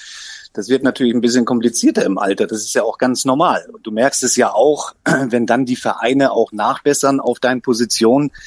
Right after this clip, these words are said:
ähm, dann weißt du, okay, äh, es gibt vielleicht noch mal eine Veränderung. Aber als Spieler weißt du ganz genau, ähm,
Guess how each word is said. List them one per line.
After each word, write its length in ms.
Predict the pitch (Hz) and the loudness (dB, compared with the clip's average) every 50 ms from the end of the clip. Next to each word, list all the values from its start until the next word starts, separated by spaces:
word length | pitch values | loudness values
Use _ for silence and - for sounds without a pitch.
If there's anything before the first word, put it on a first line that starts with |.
| - - - - - - _ _ _ _ _ _ _ - | -20 -20 -20 -20 -20 -20 _ _ _ _ _ _ _ 0
ähm, 340 | 139 135 135 135 135 127 | 2 4 4 4 2 0
dann 180 | 113 123 117 104 | -2 -2 -2 0
weißt 300 | 117 123 139 143 - - | 2 2 2 0 0 2
du, 100 | 123 117 | 2 2
okay, 400 | 117 - 127 135 143 139 135 127 - 143 143 - | 2 2 0 2 4 4 4 2 0 -4 -8 -4
äh, 400 | - 127 127 127 123 123 120 117 - - | -2 0 2 2 2 2 0 -2 -4 -10
es 160 | - - - | -12 -14 -8
gibt 180 | - 143 - - | -8 -10 -6 -2
vielleicht 260 | - 127 127 123 120 | 0 2 2 2 0
noch 60 | 127 | -2
mal 120 | 117 120 117 | -2 -2 -2
eine 100 | 110 101 | -2 -4
Veränderung. 800 | - 110 - - - - - 120 139 139 113 92 98 98 98 95 | -4 -6 -8 -8 -12 -12 -8 -2 0 0 0 0 -2 -2 -2 0
Aber 100 | 98 101 | 0 0
als 160 | 98 92 - | 0 -2 -4
Spieler 560 | - - - 113 120 127 127 127 117 107 - - _ _ _ _ _ _ _ _ _ | -8 -10 -8 -4 -2 0 2 2 2 0 0 -4 _ _ _ _ _ _ _ _ _
weißt 340 | - - 120 117 - - | -6 -6 -4 -4 -4 -4
du 80 | 107 95 | -6 -6
ganz 500 | - - 107 117 123 131 143 135 - - | -2 0 0 0 2 0 0 -2 -4 -4
genau, 760 | - 113 104 98 98 101 104 110 117 123 127 131 131 127 127 - - - - - - - - _ _ - | -4 -2 -2 -2 -2 0 2 2 4 4 4 4 4 4 2 -2 -10 -20 -20 -20 -20 -20 -20 _ _ -6
ähm, 800 | 107 104 107 107 104 104 104 104 101 98 98 98 92 98 104 | -4 -2 -2 0 -2 -2 -2 -2 -2 -2 -2 -4 -4 -6 -8